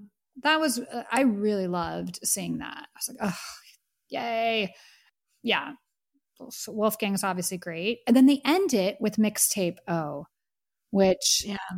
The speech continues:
Speaker 1: I think that's the perfect song to end the album with. I love that song. We talked about that when they released it.
Speaker 2: Mm-hmm.
Speaker 1: Ugh, this album, Charity.
Speaker 2: Masterful.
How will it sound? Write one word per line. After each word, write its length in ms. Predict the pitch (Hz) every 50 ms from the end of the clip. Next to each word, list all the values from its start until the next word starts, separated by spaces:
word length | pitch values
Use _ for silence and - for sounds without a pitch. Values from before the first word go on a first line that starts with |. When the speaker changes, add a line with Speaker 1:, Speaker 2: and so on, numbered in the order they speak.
| 175 - _ _ _ _ _ _ -
Speaker 1:
I 60 | - 233
think 140 | 233 233
that's 160 | 220 208 208 -
the 60 | 196
perfect 320 | - - 214 - 214 196 -
song 220 | - 190 190 190
to 100 | 180 202
end 260 | - 185 190 185 180 180
the 100 | 175 165
album 360 | 170 190 208 202 214 214 214
with. 280 | 208 202 202 208 196 196 - - -
I 100 | - 180
love 600 | 175 175 175 175 175 175 185 190 196 202 196 180
that 200 | 196 202 202 190 -
song. 640 | - - 202 196 190 190 190 185 185 185 185 185 180 - _ _ _ _ _ _ _ _ _ - 196
We 120 | 208 214
talked 240 | - - 220 - -
about 200 | 208 196 185 -
that 280 | 185 175 170 170 170 165
when 100 | 185 185
they 80 | 175
released 520 | 170 170 170 165 165 165 175 - - - -
it. 280 | 180 175 165 165 - - _ _ _ _ _ _ _ _ _ _ -
Speaker 2:
Mm-hmm. 420 | 226 214 190 208 190 170 170 175 190 - _ _ _ _ - 254
Speaker 1:
Ugh, 240 | 247 240 226 220 208 - - - - - - - - - - - - - - - -
this 240 | 240 233 247 240 - - -
album, 500 | 240 240 254 269 285 262 294 294 285 269
Charity. 840 | - - 220 190 185 180 175 175 170 175 165 160 151 - 196 - - _ _ _ _ _
Speaker 2:
Masterful. 760 | - 202 208 214 - - 208 196 - 214 196 202 196 190 190